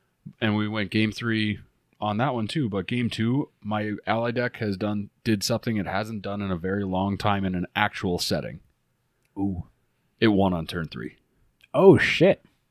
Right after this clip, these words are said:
Speaker 1: Yeah, legitimately just beat the shit out of him, and it was so much fun.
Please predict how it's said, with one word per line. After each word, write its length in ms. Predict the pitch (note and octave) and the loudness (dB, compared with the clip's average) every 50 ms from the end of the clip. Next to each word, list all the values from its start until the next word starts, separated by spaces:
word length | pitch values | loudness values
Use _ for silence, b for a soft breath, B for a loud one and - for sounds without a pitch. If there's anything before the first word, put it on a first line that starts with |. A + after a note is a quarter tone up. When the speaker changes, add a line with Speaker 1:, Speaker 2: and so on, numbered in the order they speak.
| _ _ _ _ | _ _ _ _
Speaker 1:
Yeah, 280 | - A#2 F#2+ E2+ D#2 - _ - | 2 4 4 4 0 -4 _ 4
legitimately 580 | A#2+ A2+ G#2+ G2+ A2 A#2 A2+ A2 A2+ A2 A2 | 4 4 6 6 4 4 4 4 2 0 0
just 280 | G#2 G#2+ G#2 F2 F2+ - | 0 0 -2 -4 -4 0
beat 180 | - G#2+ G2 - | 0 0 2 2
the 120 | G2 F2 | -2 0
shit 480 | - - - - - - A#2+ G#2+ F#2 E2+ | 0 -2 0 0 2 4 6 6 6 2
out 140 | D#2 D#2 D#2+ | -2 -6 -8
of 100 | D#2+ D2+ | -12 -12
him, 160 | E2 D#2+ D#2+ _ _ _ _ _ _ - | -14 -16 -16 _ _ _ _ _ _ -6
and 100 | A2 G2 | -4 -4
it 40 | G2+ | -4
was 160 | F#2+ F2 - - - - - - - - | -6 -6 -8 -10 -10 -12 -16 -18 -4 -2
so 180 | E3+ D#3+ D#3 B2+ | 0 0 0 -2
much 140 | A2+ - - | -6 -10 -12
fun. 240 | - - D#2+ - | -10 -8 -8 -8